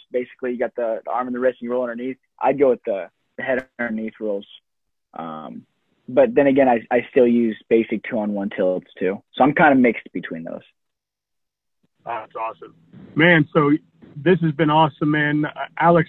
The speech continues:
Speaker 2: thanks so much for, for coming on and, and, and getting a chance to talk to you. It's been amazing. Uh, if, if any of your friends or teammates or anybody out there wanna come on, please share my link with them. Uh, I love,
Speaker 1: Yep.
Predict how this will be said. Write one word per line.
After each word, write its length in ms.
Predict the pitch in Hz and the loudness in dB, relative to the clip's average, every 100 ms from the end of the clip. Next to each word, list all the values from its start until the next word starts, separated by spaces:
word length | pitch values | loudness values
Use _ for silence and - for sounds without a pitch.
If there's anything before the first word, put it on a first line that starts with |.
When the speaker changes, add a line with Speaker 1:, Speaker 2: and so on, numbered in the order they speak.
| - | 2
Speaker 2:
thanks 200 | 190 - | 0 2
so 100 | 175 | 2
much 240 | 165 175 165 | 4 2 0
for, 320 | - 147 135 - _ - - - - - - | 0 0 0 -6 _ -20 -20 -20 -20 -20 -4
for 240 | 151 262 | 0 0
coming 280 | - 170 156 | 0 4 4
on 320 | 151 160 156 | 6 6 4
and, 160 | 147 139 131 | 2 -2 -8
and, 180 | 127 - | -12 -12
and 180 | 127 123 | -10 -2
getting 180 | 165 147 | 0 0
a 40 | |
chance 220 | - 165 127 | 0 0 0
to 60 | - | 0
talk 240 | 151 156 | 2 2
to 80 | - | 2
you. 40 | 139 | 0
It's 60 | |
been 120 | 135 | 0
amazing. 580 | 123 127 143 135 143 135 - _ - - - | 0 2 2 2 0 -2 -6 _ -20 -16 -2
Uh, 200 | 135 123 | 2 2
if, 80 | 120 - - | -2 -8 0
if 80 | 165 | 4
any 180 | 160 | 6
of 100 | 160 | 6
your 160 | 147 156 - | 6 4 4
friends 320 | 165 165 151 | 6 6 4
or 80 | 139 | 2
teammates 520 | - 165 160 165 160 | 6 6 8 4 2
or 80 | 151 | 2
anybody 380 | 156 151 156 156 | 4 4 4 4
out 200 | 156 147 | 4 4
there 140 | 165 151 | 2 2
wanna 260 | 147 147 | 2 0
come 240 | - 147 151 | 2 4 6
on, 180 | 156 | 4
please 220 | 139 160 151 - | 4 0 0 2
share 140 | 156 | 4
my 140 | 151 | 4
link 260 | 139 151 147 | 4 2 2
with 100 | 160 | 0
them. 220 | 165 151 - _ _ _ _ _ | 2 2 0 _ _ _ _ _
Uh, 280 | - 131 127 - | 2 4 4 2
I 80 | 139 | 4
love, 340 | 156 160 139 123 _ | 6 6 4 -4 _
Speaker 1:
Yep. 180 | 160 160 | 2 2